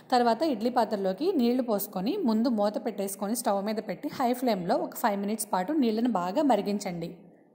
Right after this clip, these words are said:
నీళ్ళు మరిగే లోపల మన ఇడ్లీ ప్లేట్లో, ఇడ్లీ ప్లేట్లో ఒకసారి కడిగేసి, ఆ,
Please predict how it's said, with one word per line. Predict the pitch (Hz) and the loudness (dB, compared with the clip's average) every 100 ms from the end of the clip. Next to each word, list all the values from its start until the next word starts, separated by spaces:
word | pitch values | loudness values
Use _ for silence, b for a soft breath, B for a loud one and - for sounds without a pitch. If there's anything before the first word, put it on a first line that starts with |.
| _ _ _ _ _ _ _ _ _ _ _ _ _ b b b | _ _ _ _ _ _ _ _ _ _ _ _ _ b b b
నీళ్ళు | 233 277 294 240 | 2 4 4 2
మరిగే | 208 220 208 | 2 2 0
లోపల | 180 202 311 233 B B | 0 0 -2 -4 B B
మన | 262 247 | -2 0
ఇడ్లీ | 214 254 254 | 0 -2 0
ప్లేట్లో, | 208 - 240 466 403 | -2 0 -2 0 -2
ఇడ్లీ | 233 254 277 | 0 0 0
ప్లేట్లో | 240 240 214 | -2 0 -4
ఒకసారి | - 208 214 | -2 -2 0
కడిగేసి, | 202 185 214 196 262 480 - - B B B B - | -2 -2 -2 -2 -2 -4 -6 -16 B B B B -6
ఆ, | 226 | -2